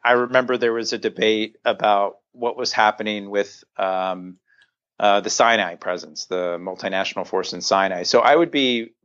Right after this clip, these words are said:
pulled in to different meetings, but, uh, like, note taker, you know, um, and things like this. So it wasn't, uh, a decisive position.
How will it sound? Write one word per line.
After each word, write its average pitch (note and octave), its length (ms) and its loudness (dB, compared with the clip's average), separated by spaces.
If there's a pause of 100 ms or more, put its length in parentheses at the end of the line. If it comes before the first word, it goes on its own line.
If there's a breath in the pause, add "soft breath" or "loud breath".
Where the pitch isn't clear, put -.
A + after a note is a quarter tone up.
pulled B2 280 -4
in G#2+ 380 -4 (220)
to C3 80 -6
different A2 340 -4
meetings, G#2+ 360 -2
but, G#2+ 260 -2 (400 loud breath)
uh, - 280 -2
like, C#3 180 2
note C3 280 2
taker, A2+ 840 0
you F#3 100 4
know, A2 280 2 (180)
um, A2 420 -6
and A2 100 -12
things A2+ 220 -10
like G2+ 160 -6
this. G#2 240 -2
So G#2 320 -2
it C3+ 80 -2
wasn't, B2 600 0 (280)
uh, A2 280 0
a B2 60 -2
decisive A#2 520 0
position. G#2+ 500 -4